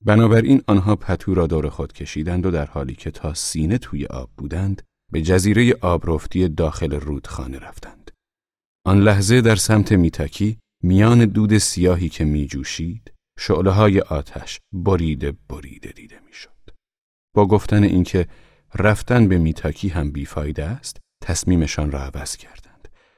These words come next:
و سمت بالا دست رودخانه رفتند. هنوز احساس گرسنگی نمی‌کردند.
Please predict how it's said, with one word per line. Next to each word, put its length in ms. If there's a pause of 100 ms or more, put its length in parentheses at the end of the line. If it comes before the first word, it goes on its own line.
(140)
و 80
سمت 300
بالا 420
دست 280
رودخانه 600
رفتند. 540 (640)
هنوز 460
احساس 560
گرسنگی 680
نمی‌کردند. 920